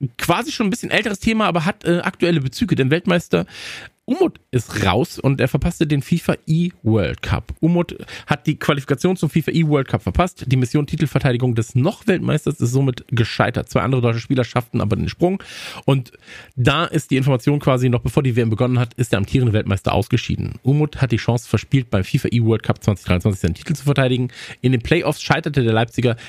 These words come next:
letztlich im Lower Bracket am Portugiesen Tuga achtzehn. Ich sag einfach achtzehn, vielleicht ist es achthundertzehn oder acht eins null, man weiß es nicht. Während seine Landsmänner Johnny und Berkerlein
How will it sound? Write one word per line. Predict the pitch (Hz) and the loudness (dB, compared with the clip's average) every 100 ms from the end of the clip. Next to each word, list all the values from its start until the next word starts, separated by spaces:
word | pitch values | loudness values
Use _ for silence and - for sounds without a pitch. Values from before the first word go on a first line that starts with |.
| - | -2
letztlich | 120 156 - 143 131 | 0 0 -2 -2 0
im | 104 104 | 0 2
Lower | 110 110 | 2 2
Bracket | 110 107 - - - - - | 0 0 -2 -4 -16 -16 -2
am | 135 151 | -2 0
Portugiesen | - 117 110 95 95 95 104 101 - - - | 0 0 -2 0 0 2 0 -2 -8 -18 -2
Tuga | 123 117 113 110 - - - _ | 2 2 2 0 -4 -20 -20 _
achtzehn. | 104 - - - 95 - | 0 0 -2 0 0 -4
Ich | - | 0
sag | 92 | 0
einfach | 92 101 - | 2 0 0
achtzehn, | - - 165 | -2 0 0
vielleicht | 147 147 | 2 0
ist | 139 | -2
es | |
achthundertzehn | 127 - 156 131 135 | -4 0 0 2 0
oder | 107 110 | 0 -2
acht | - - | -2 -2
eins | - - | -4 0
null, | 131 139 | 0 2
man | 110 90 | 0 0
weiß | 101 101 | 0 0
es | 107 | -2
nicht. | 98 - - - | -4 -6 -10 0
Während | 156 196 | 0 2
seine | 185 160 | 2 2
Landsmänner | 208 208 196 190 196 - - - | 0 0 2 0 -2 -14 -18 -4
Johnny | 123 147 156 | 0 2 0
und | 120 | 0
Berkerlein | 110 117 123 107 104 104 | 0 2 2 2 0 -2